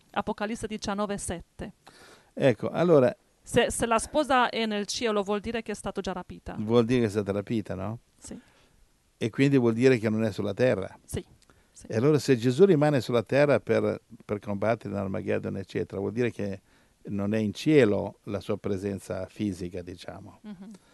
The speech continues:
Speaker 2: Non dico Gesù nel cuore, ma Gesù non può essere in cielo se è qui che deve combattere Armageddon.
Speaker 1: Mhm.
Speaker 2: Ma come fa ad andare a combattere Armageddon? Che ancora deve attraversare l'ira di Dio, Apocalisse capitolo sedici e diciassette.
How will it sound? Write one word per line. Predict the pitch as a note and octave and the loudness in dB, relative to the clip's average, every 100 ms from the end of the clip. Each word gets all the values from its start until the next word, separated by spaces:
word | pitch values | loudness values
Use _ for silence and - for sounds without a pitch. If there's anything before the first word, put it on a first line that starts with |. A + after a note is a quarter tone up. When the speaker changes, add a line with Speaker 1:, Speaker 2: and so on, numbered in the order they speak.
| _ _ | _ _
Speaker 2:
Non | G2 | -8
dico | G#2+ A2 | -6 -4
Gesù | F#2+ F#2+ F2+ | -6 -6 -8
nel | F#2+ F#2 | -8 -8
cuore, | - G2 G2 | -8 -8 -8
ma | G2 | -10
Gesù | G2 G2 A2 B2 - - - _ - | -10 -6 -6 -6 -10 -20 -20 _ -16
non | F#3+ G#2 | -6 -6
può | G2 | 2
essere | D3+ D#3 C#3 A2+ | 4 4 2 0
in | G#2 | 0
cielo | - A#2+ A#2 | 0 2 2
se | - A2 | 2 -2
è | |
qui | - B2+ | -2 -4
che | A2+ | -2
deve | A2 G#2+ | 0 0
combattere | G2 G2+ G#2 G#2 G#2 G2+ | 0 -2 -2 -2 -2 -2
Armageddon. | G2+ G2 G2+ F#2 F#2+ F#2+ - _ G#3 | -2 -4 -2 -4 -6 -12 -16 _ -18
Speaker 1:
Mhm. | F#3+ | -8
Speaker 2:
Ma | G#2 | -8
come | F#2+ A2+ A2+ | -2 -2 0
fa | - | 0
ad | B2+ | 2
andare | B2+ | 2
a | A#2 | 2
combattere | A#2 A2+ A#2+ A2+ | 2 0 0 0
Armageddon? | A#2 B2 E3 F3+ | -2 0 0 2
Che | A#2 | 0
ancora | G#2+ G2 B2+ A#2+ | -4 -2 0 2
deve | A2 | 2
attraversare | G#2 A2 G#2+ G#2 - A2+ A#2 A2+ - - - _ | 0 -4 -4 -4 -2 2 2 0 -4 -20 -20 _
l'ira | G#2 A2+ B2+ A#2+ | -2 4 4 4
di | G#2+ G#2+ | 2 2
Dio, | B2 D3 G#2+ | 4 6 4
Apocalisse | - G2+ A2 A2+ G2+ | 2 -4 -4 -4 -4
capitolo | F#2 G#2 G#2 G2+ G2+ | -8 -8 -6 -6 -6
sedici | - G#2 G#2 G#2 - | -4 -4 -4 -6 -6
e | G2 | -8
diciassette. | G2 - G2+ - B2 - - | -8 -8 -8 -2 0 0 -8